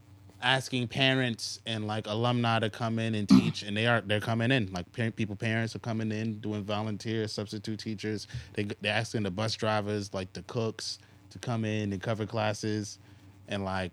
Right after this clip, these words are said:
one school reached out to the, um, the cops. The cops come in, they teach the class. Which would you rather have? Would you rather have your lunch lady teaching your class, or your bus driver,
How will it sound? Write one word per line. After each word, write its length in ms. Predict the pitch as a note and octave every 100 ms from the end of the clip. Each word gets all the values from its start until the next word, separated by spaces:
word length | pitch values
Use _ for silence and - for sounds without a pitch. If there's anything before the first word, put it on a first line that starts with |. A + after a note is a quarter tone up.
| -
one 440 | G2 A#2 A#2+ A2 -
school 420 | - A#2+ A2+ G#2+
reached 280 | A2 G#2 G#2+
out 220 | G#2 F#2+
to 100 | A2+
the, 420 | G2+ G2 F#2+ F2+ -
um, 500 | G2 F2+ F2 F2 F2+ F#2+ -
the 80 | G2
cops. 520 | - A#2 B2 - -
The 60 | -
cops 280 | A2 G#2 -
come 220 | - A2
in, 240 | A2 A2 G#2+
they 240 | G2 F#2+ - - - - - - -
teach 220 | - G#2+
the 60 | G2+
class. 520 | G#2 G2+ G2+ G2+ - - - - - - - - - - - - - - -
Which 240 | - B2+ -
would 180 | B2+ A#2
you 120 | A#2+
rather 360 | A#2 G#2+ G2+
have? 260 | G2 G2 F#2
Would 140 | G2 G2+
you 80 |
rather 240 | G2+ G#2 G2+
have 220 | G#2+ G2
your 140 | G2
lunch 260 | G2 G#2 -
lady 340 | A2 A2+ A2+ - - -
teaching 380 | A2+ G#2+ A2+
your 100 | A2+
class, 540 | G#2+ A2+ A2+ A2+ A2 - - - - -
or 120 | G2
your 140 | G2+ F#2+
bus 240 | G2 A2+
driver, 520 | G#2+ A2+ A2 A2 A2+